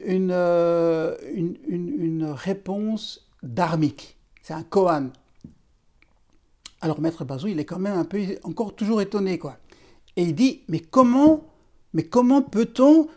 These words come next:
transformer une tuile en miroir ? » C'est clair. Vraiment, clair. <laughs> Alors, Maître Nangaku, il répond, « Mais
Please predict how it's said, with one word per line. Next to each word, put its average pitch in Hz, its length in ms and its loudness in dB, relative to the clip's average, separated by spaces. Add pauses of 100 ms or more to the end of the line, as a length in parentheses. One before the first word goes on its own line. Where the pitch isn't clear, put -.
transformer 208 600 0
une 185 340 -2
tuile 269 340 4
en 165 100 -2
miroir ? » 175 680 0 (1000)
C'est - 140 -18
clair. 202 380 -6 (2250)
Vraiment, 180 340 -8 (160)
clair. 165 340 -6 (280)
<laughs> - 40 0 (1160)
Alors, - 420 -2 (220)
Maître 175 320 -6
Nangaku, 156 420 -4
il 151 80 -2
répond, « 208 520 -4 (800)
Mais 165 120 -12